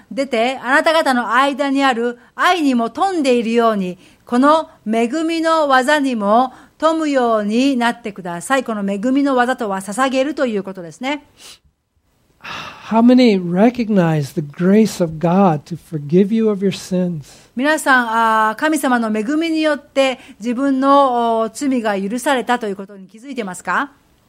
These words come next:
Speaker 2: Do you recognize that? By,
Speaker 1: それ分かってますか？
Speaker 2: it's by the grace of God that we are saved, right?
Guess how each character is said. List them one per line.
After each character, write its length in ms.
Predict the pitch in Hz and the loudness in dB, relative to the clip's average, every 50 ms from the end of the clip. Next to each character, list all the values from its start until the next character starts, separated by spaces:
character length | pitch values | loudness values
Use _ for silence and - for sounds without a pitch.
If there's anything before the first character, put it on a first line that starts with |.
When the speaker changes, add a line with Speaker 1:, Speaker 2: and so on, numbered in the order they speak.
| _ _ _ | _ _ _
Speaker 2:
Do 80 | - | -2
you 100 | 175 175 | 0 2
recognize 720 | 170 165 165 185 208 - 247 220 240 247 254 254 240 240 | 2 4 4 4 4 4 4 4 4 4 4 4 4 4
that? 260 | 247 254 254 262 202 180 | 2 2 0 0 -2 -2
By, 120 | 190 - | 0 2
Speaker 1:
そ 60 | 277 | 2
れ 80 | 285 277 | 2 2
分 120 | 269 262 | 2 2
か 220 | 262 - 349 339 226 | 2 2 2 4 4
っ 20 | |
て 60 | 233 | 4
ま 120 | - 226 - | 4 2 2
す 120 | 160 143 | 0 -2
か？ 100 | 160 175 | 2 4
Speaker 2:
it's 20 | |
by 140 | 185 202 226 | 4 4 4
the 160 | - - - | 2 0 -2
grace 0 | |
of 80 | 220 190 | -2 0
God 420 | 180 196 196 214 220 220 180 180 | 2 2 4 4 4 2 2 0
that 60 | 180 175 | -2 0
we 140 | 185 185 | 2 2
are 100 | 180 170 | 4 2
saved, 540 | 151 - - - 180 180 185 170 151 147 131 | 2 0 0 2 4 4 6 4 2 0 -2
right? 400 | 139 160 156 156 185 208 214 - | -2 -2 2 2 2 2 2 -2